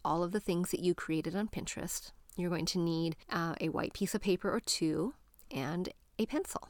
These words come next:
And what I want you to do, what I want you to think about your s-, your role in this step is that you are,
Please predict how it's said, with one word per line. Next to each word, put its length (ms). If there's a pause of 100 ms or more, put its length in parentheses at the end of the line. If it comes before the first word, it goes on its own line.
(140)
And 140
what 120
I 60
want 300
you 60
to 160
do, 380 (580)
what 200
I 40
want 160
you 120
to 60
think 180
about 240
your 60
s-, 260
your 240
role 380
in 280
this 160
step 400
is 140
that 140
you 360
are, 420